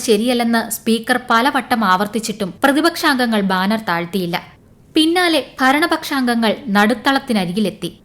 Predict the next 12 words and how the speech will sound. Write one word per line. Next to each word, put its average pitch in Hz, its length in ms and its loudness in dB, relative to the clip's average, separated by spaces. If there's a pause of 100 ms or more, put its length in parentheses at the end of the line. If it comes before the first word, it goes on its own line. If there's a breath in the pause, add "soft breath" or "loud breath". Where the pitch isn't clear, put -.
(320)
ഇരുപക്ഷവും 254 680 0
തമ്മിൽ 233 260 2
വാഗ്വാദവും 240 760 2
പോർവിളിയും 233 540 0
തുടർന്നതോടെ 202 540 0 (140)
സ്പീക്കർ 311 480 0 (140)
നടപടികൾ 294 520 2
വേഗത്തിലാക്കി 226 880 0
സഭ 233 260 0 (260)
അനിശ്ചിതകാലത്തേക്ക് 226 920 -2
പിരിഞ്ഞു. 180 280 -4 (640)
ബഹളത്തിനിടെ 320 680 2